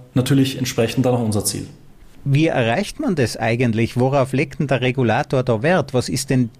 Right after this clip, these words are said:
Speaker 2: wo, was ist denn dem wichtig? Ähm, im, im Grunde genommen, man kann halt Bitcoin kaufen, so viel man will, äh, und, äh, und, und dann muss man halt sein Geld wieder bekommen, wenn man den Bitcoin wieder gegen Euro eintauschen kann. Das wäre doch eigentlich eine einfache Sache.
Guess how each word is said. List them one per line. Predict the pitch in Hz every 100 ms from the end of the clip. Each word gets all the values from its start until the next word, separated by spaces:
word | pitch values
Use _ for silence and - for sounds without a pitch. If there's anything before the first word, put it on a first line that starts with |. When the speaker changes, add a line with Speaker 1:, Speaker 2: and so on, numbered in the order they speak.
| - -
Speaker 2:
wo, | 127 131
was | 123 131
ist | 139 -
denn | 143 127
dem | 131 120
wichtig? | 190 - - 113 - 143
Ähm, | 139 123 120 127
im, | 143 -
im | 139
Grunde | - 139 151
genommen, | 156 147 147
man | 139 135
kann | 139
halt | 127 120
Bitcoin | 208 - 185 180
kaufen, | 170 165 185
so | 160 151
viel | 156 143
man | 135 120
will, | 127 202 233 208
äh, | - 147 143 143
und, | - 143 139 135 -
äh, | 151 139 139
und, | 135 135 135
und | 131 135
dann | 135 135
muss | 139 143
man | 139
halt | 131 131
sein | 127
Geld | 117 123 139
wieder | 147 135
bekommen, | 131 131 131 135 131 117
wenn | 123
man | 127 127
den | 123 117
Bitcoin | 131 - 135 123
wieder | 117 123
gegen | 113 117 123
Euro | 113 120 113
eintauschen | 101 107 - 101 131
kann. | - 113
Das | 117 113
wäre | 107
doch | 120
eigentlich | 101 104 143 127
eine | 120
einfache | 123 135 127
Sache. | 123 165 147 -